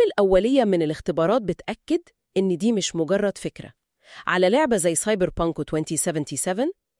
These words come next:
الأجهزة المتوسطة القوة شافت زيادة في الإطارات في الثانية بنسبة من خمستاشر في المية إلى عشرين في المية.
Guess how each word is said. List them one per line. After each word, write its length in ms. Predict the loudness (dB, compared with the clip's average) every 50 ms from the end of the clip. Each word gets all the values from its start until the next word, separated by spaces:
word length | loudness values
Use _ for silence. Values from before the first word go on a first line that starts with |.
| _ _ -2
الأجهزة 480 | 0 0 0 -2 -2 0 0 0 2 2
المتوسطة 680 | 2 2 0 0 0 0 0 0 -2 -2 -2 -2 -4 -4
القوة 460 | -6 -6 _ 0 2 2 2 2 0 -2 _ _ _ _ _ _
شافت 400 | 0 2 2 2 2 0 -4 -4
زيادة 440 | -4 -4 0 2 2 2 2 0 0
في 120 | -2 -2
الإطارات 460 | -4 -4 -6 -4 -2 0 0 0 0
في 60 | -2 -8
الثانية 460 | -10 -4 -2 0 2 2 2 0 0 0
بنسبة 400 | 0 2 2 2 0 0 0 0
من 140 | 0 -2
خمستاشر 560 | -2 -2 -2 -2 -2 -2 0 -2 0 0 -2 -2
في 120 | -2 -2
المية 340 | -2 0 2 2 2 2 2 0
إلى 120 | 0 0
عشرين 420 | -2 -2 -4 -6 -4 0 0 0 0
في 140 | 0 -2 -6
المية. 300 | -6 -6 -10 -12 -16